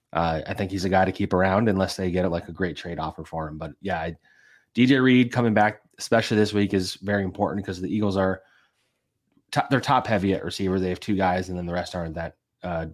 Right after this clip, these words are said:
challenging. But Devontae Smith and A J Brown are number one receivers on most teams, especially A J Brown. But I think Devontae Smith is almost underrated at this point just because you don't hear about him as <laughs> much. But, like, those guys are absolute studs. So you need Sauce on one, you need D J on the other.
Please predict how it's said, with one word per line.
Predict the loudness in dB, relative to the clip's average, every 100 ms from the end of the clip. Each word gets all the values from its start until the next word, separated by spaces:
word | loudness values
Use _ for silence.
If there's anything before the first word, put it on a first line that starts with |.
| _ _ _ _
challenging. | -2 2 2 0
But | -2
Devontae | 0 0 2 0
Smith | 0 -2 0
and | -4 -4 -8 _ _ _
A | -4
J | 0 0
Brown | 2 0
are | -2
number | -4 -4
one | -4 -6
receivers | -8 -10 -8 -8
on | -8
most | -10 -12
teams, | -10 -10 -12 -14
especially | -4 -2 -2 -4
A | -6
J | -6
Brown. | -4 -6 -6
But | -8
I |
think | -8 -8
Devontae | -6 -6 -6
Smith | -8 -8 -10 -12 -8
is | -2
almost | 0 0
underrated | -4 -4 -4 -4
at | -6
this | -8
point | -10 -8 -8
just | -10
because | -10 -8 -6
you |
don't | -8 -8
hear | -10
about | -8 -10 -10
him | -12
as | -8
<laughs> |
much. | -2 -2 -4 -10 _ -20 -20 _ _
But, | 0 0 0
like, | 0 4
those | 6
guys | 6 6
are | 4
absolute | 2 2 -2
studs. | 0 0 0 0
So |
you | 2
need | 2 4
Sauce | 2 2 2
on |
one, | 2 2
you | 2
need | 0
D | 0
J | 2 2
on | 2
the | 0
other. | 0 0